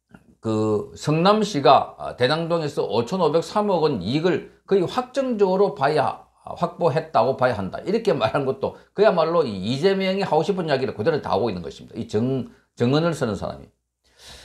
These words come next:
자, 반면에 당시에 재판에서 성남시 도시개발과 소속의 공무원 김모 씨는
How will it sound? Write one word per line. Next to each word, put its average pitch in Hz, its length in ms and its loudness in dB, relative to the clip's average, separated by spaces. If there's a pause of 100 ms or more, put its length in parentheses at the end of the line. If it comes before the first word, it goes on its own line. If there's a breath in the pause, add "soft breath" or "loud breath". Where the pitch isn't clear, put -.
자, 143 220 6
반면에 156 380 2
당시에 165 340 4
재판에서 170 520 4
성남시 165 640 -4
도시개발과 165 600 2
소속의 151 440 -2
공무원 180 600 2 (120)
김모 160 320 2
씨는 131 420 -6